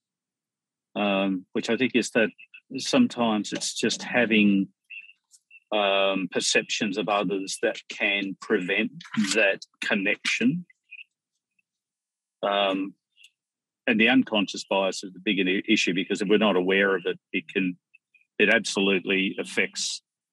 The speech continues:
the level of connection, the depth of the connection we can have with somebody else,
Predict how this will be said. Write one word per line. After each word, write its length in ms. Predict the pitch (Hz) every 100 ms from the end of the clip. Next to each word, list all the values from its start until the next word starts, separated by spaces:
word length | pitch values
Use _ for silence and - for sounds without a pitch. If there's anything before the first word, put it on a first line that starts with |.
| _
the 80 | 107
level 320 | 95 104 95
of 100 | 92
connection, 600 | - 95 92 - - 92 85
the 80 | 85
depth 280 | 95 -
of 80 | -
the 100 | 95
connection 380 | - 90 85 -
we 80 | 87
can 120 | 87
have 180 | 92 82
with 100 | -
somebody 340 | - 107 104
else, 280 | 92 - -